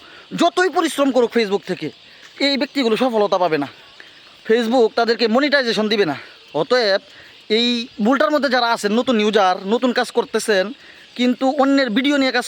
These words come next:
করেন, তারা সফলতা পাবে না। অতএব নতুনদেরকে বলবো, কখনো অন্যের ভিডিও কপি করবেন না, নিজের ভয়েস দিয়ে নিজে ভিডিও বানিয়ে আপলোড করুন, ইনশাল্লাহ সফলতা আসবে।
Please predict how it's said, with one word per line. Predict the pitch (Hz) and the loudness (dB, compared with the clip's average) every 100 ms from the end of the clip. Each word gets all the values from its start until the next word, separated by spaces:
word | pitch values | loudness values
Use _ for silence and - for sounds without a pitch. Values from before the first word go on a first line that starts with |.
| - | -2
করেন, | 214 185 226 - - - - | 0 0 -2 -12 -20 -20 -4
তারা | 214 202 | -2 0
সফলতা | 269 240 202 196 | 0 2 2 2
পাবে | 180 160 147 | 0 0 -2
না। | - - 170 | -6 -8 -4
অতএব | 233 233 190 226 | 0 2 2 0
নতুনদেরকে | 226 220 202 214 233 | 0 0 0 2 2
বলবো, | 214 196 214 - - - | 2 2 0 -8 -20 -4
কখনো | 208 208 226 254 | -2 0 2 2
অন্যের | 254 247 | 2 2
ভিডিও | 226 226 220 | 0 0 0
কপি | 208 202 | 0 0
করবেন | 202 196 220 | 0 0 0
না, | 233 320 - - 240 | -2 -4 -10 0 2
নিজের | 320 330 311 226 | 2 2 0 2
ভয়েস | 240 269 240 262 | 2 2 0 -2
দিয়ে | 277 285 - - 185 | -2 -4 -8 -4 0
নিজে | 277 277 285 | 2 0 -2
ভিডিও | 240 269 254 | 0 0 2
বানিয়ে | 247 233 | 0 0
আপলোড | 196 190 - | 0 -2 -2
করুন, | 208 233 285 - - | 2 2 0 -10 -4
ইনশাল্লাহ | 202 220 202 180 | -2 0 0 0
সফলতা | 190 170 170 | -2 0 0
আসবে। | 143 135 | -2 -6